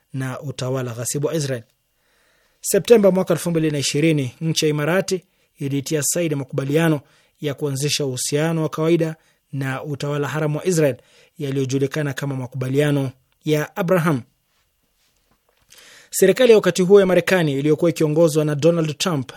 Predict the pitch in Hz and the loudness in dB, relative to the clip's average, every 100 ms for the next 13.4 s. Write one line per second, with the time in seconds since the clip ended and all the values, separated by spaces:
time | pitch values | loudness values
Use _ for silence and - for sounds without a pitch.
0 | - 131 160 170 160 143 147 143 139 147 | -6 0 4 6 4 2 0 0 0 -4
1 | - 143 139 135 175 226 226 _ _ _ | -4 -4 -4 0 4 2 2 _ _ _
2 | _ 139 127 143 160 165 143 - 135 135 | _ -10 -6 -4 -2 -2 -6 -6 -6 -4
3 | 135 127 160 131 117 _ _ _ 123 123 | -6 -2 2 2 0 _ _ _ -12 -10
4 | 127 135 - 160 117 _ _ _ _ - | -8 -6 2 2 2 _ _ _ _ -8
5 | 135 - 135 131 180 175 - _ _ _ | -8 -6 -6 2 6 6 4 _ _ _
6 | - 139 131 151 180 175 143 _ _ _ | -8 -4 0 0 2 0 -2 _ _ _
7 | _ 147 - 165 151 143 135 - 143 135 | _ -6 -2 0 2 0 -4 -8 -6 -6
8 | 127 139 - 147 175 - 143 131 151 143 | -6 -6 -4 0 0 0 -4 -4 -4 -4
9 | 131 131 143 135 - 151 165 151 139 120 | -8 -10 -8 -8 -6 -6 -4 -4 -4 -6
10 | _ _ _ _ 147 196 247 180 160 156 | _ _ _ _ -6 -2 2 4 4 2
11 | 147 139 139 160 151 147 147 139 131 151 | 2 -2 -2 -2 -2 -2 -2 -2 -4 -4
12 | 143 135 147 170 196 180 151 143 139 139 | -4 -6 -2 0 0 0 0 -2 -2 -2
13 | 139 147 185 | 0 0 0